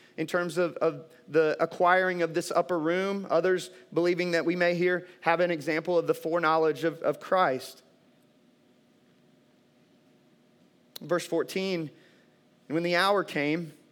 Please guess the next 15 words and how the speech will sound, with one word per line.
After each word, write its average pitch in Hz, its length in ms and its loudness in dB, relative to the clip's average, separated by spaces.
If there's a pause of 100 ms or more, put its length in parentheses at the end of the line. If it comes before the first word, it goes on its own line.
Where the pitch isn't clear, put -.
(460)
he," 175 460 -2
Jesus, 165 520 -4
"reclined 190 520 -2
at 185 120 -6
table 147 460 -2
and 135 160 -4
the 165 100 0
apostles 175 640 -2
with 170 220 -4
him. 113 260 -10 (720)
And 147 80 -8
he 156 60 -2
said 175 300 0
to 170 40 0
them, 117 340 -6